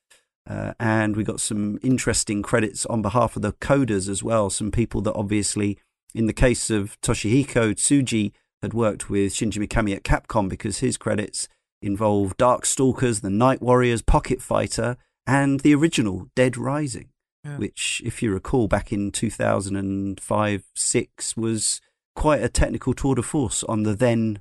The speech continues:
Speaker 1: brand new Xbox three sixty. And of course,
Speaker 2: And these other three games are all, like, certified C P S two classics.
Speaker 1: Yeah, but in a very different genre, of course, although
Speaker 2: Yeah.
Speaker 1: horror in the Darkstalkers, uh, region.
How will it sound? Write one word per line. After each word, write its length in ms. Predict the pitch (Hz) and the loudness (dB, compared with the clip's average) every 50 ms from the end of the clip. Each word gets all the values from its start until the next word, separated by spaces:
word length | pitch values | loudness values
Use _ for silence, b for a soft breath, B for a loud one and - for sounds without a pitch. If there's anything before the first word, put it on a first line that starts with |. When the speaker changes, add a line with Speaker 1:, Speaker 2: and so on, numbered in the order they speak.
| - - | -4 0
Speaker 1:
brand 280 | - 135 135 131 127 | 0 2 2 4 4
new 180 | 131 143 139 104 | 6 6 4 4
Xbox 540 | 101 110 117 - - - 120 107 - - - | 2 0 -2 -2 -4 -2 -2 -2 -2 -4 -8
three 180 | - 123 113 | -4 -4 -4
sixty. 560 | 107 - - - - - - - - - 117 _ _ _ _ _ _ - | -4 -4 -6 -8 -8 -8 -12 -10 -10 -10 -12 _ _ _ _ _ _ -10
And 80 | 107 90 | -8 -8
of 60 | 85 - | -4 -2
course, 100 | 147 139 | 0 0
Speaker 2:
And 80 | 131 127 | 0 2
these 200 | 127 127 - 170 | 0 0 2 2
other 220 | 156 147 160 151 | 4 4 4 2
three 240 | 147 - - 143 139 | 2 2 2 2 2
games 340 | 123 127 123 123 123 - - | 4 2 0 0 0 0 0
are 80 | 127 | 0
all, 240 | 127 123 120 123 127 | 0 0 0 -2 -4
like, 240 | 127 123 117 110 - | -4 -4 -4 -6 -8
certified 540 | - - 151 135 127 - - 131 117 117 - | -6 -2 -2 -2 -2 0 0 0 0 -2 -4
C 160 | - - 135 | -6 -8 -8
P 160 | 131 - 127 | -8 -6 -6
S 120 | 123 - | -6 -4
two 120 | - 135 123 | -4 -6 -4
classics. 640 | - - 139 135 127 - 107 101 - - - - _ _ - | -4 -2 -2 -2 -2 -4 -8 -12 -12 -16 -20 -20 _ _ 2
Speaker 1:
Yeah, 320 | 117 131 165 208 - 165 - - - - _ - | 4 4 4 4 2 -2 -6 -12 -20 -18 _ -4
but 260 | 110 101 123 120 - | 0 2 2 2 4
in 140 | 117 110 113 | 2 2 2
a 80 | 98 | 2
very 240 | 90 107 92 92 90 | 2 0 0 0 -2
different 320 | 78 85 - - 95 78 | -4 -8 -10 -10 -10 -8
genre, 320 | - - 123 139 127 98 95 | -6 -4 -4 -4 -4 -4 -8
of 80 | 92 | -8
course, 260 | - - 135 101 - - | -4 -4 -2 -2 0 2
although 160 | 151 160 156 | 4 4 4
Speaker 2:
Yeah. 160 | 127 95 80 - _ _ - | 4 2 0 -6 _ _ -2
Speaker 1:
horror 320 | - 139 131 107 98 - - _ _ - | 0 2 2 2 0 -2 -6 _ _ -10
in 140 | 110 101 98 | -6 -6 -4
the 80 | 95 95 | -4 -2
Darkstalkers, 840 | 101 98 101 - - - - 98 90 87 - 95 92 90 - - - | -2 -2 -2 -2 -6 -10 -8 -8 -10 -10 -10 -12 -14 -14 -14 -12 -8
uh, 220 | - 90 87 - | -6 -6 -6 -6
region. 440 | - 104 104 92 87 92 82 90 | -4 -4 -4 -4 -4 -6 -12 -14